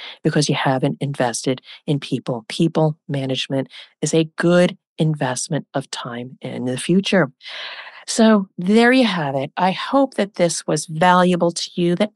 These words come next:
everybody was able to glean some insights. I would love to partner with you to help maybe bring these steps maybe to fruition. Let me whiteboard with you, work with you on your specific situation.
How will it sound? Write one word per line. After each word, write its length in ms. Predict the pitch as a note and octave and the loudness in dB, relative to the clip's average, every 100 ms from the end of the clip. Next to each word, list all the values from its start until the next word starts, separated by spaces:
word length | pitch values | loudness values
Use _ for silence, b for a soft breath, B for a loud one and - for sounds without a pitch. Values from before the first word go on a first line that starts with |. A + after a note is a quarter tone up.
| - | -6
everybody 340 | F4+ - - | -6 -2 2
was 160 | E3 D#3 | 2 4
able 240 | E3+ D#3+ D#3+ | 2 2 -2
to 100 | D3 | -6
glean 320 | - D3+ D3+ | -2 0 0
some 200 | - - | -4 -4
insights. 520 | D3+ D#3 - D#3+ D#3 B B B - | -2 -2 -2 -2 -2 B B B -4
I 80 | G#4+ | -2
would 100 | F3 | 0
love 340 | C#3 D#3 F3 | 2 2 2
to 100 | F3 | -2
partner 420 | - D#3 D3+ D#3+ | -2 0 0 0
with 240 | D3+ D#3 - | 0 0 0
you 240 | D3+ D3+ B B | 2 0 B B
to 80 | - | -6
help 240 | D3+ F#3+ G3+ | 0 0 0
maybe 260 | F3+ F3+ | 0 0
bring 320 | D#3+ E3+ E3+ | 0 0 0
these 240 | E3+ E3 D#3+ | 0 -2 -2
steps 460 | - E3 D#3+ - | -6 -2 -2 -2
maybe 200 | D#3 D3+ D#3 | 0 0 0
to 100 | D#3+ | -2
fruition. 540 | D#3+ D3+ D3+ - D#3 | -2 0 0 0 -4
Let 120 | D3+ | -4
me 120 | D#3 B B - | -4 B B 0
whiteboard 520 | C#3+ E3+ D#3+ D#3 D#3 | 0 0 0 0 0
with 240 | D#3 - | -2 -2
you, 160 | D#3 D3+ | -2 0
work 280 | D3 D3+ D#3+ | 0 0 -2
with 160 | D#3 | -2
you 160 | D#3+ D#3 | -2 0
on 120 | F3+ | -2
your 120 | G#3+ | -2
specific 580 | G#3+ - G#3+ B3 B3+ C#4 | -4 -4 -4 -4 -4 -4
situation. 720 | - C3+ - C3+ C3+ - F3+ | -4 -6 -4 -2 -2 0 -2